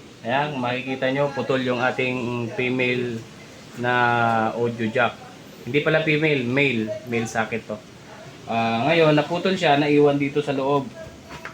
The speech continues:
So, pagka ganyan, ah, mahirap yan matanggal. So, kapag diniinan mo, lalong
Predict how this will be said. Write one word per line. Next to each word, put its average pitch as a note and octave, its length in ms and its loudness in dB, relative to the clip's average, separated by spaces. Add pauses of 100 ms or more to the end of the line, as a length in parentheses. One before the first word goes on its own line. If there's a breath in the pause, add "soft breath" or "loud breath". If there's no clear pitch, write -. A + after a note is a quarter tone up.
(320)
So, A2+ 160 -2
pagka B2 300 2
ganyan, C3 580 0 (720)
ah, A#2 140 2
mahirap B2 420 2
yan B2 160 4
matanggal. A#2+ 1120 2
So, A2+ 80 0
kapag A#2 320 -2
diniinan C3+ 500 4
mo, C3 160 6
lalong A#2+ 400 2